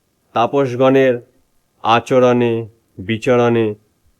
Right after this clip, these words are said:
আনন্দের বিচ্ছুরণ খুবই স্বাভাবিক।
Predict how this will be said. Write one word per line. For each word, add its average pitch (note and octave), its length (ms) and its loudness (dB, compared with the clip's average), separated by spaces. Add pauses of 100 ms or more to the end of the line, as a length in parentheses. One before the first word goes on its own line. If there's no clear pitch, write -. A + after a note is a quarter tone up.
(220)
আনন্দের C#3+ 500 4
বিচ্ছুরণ B2 800 -2 (100)
খুবই F3 380 -4
স্বাভাবিক। G#2+ 560 0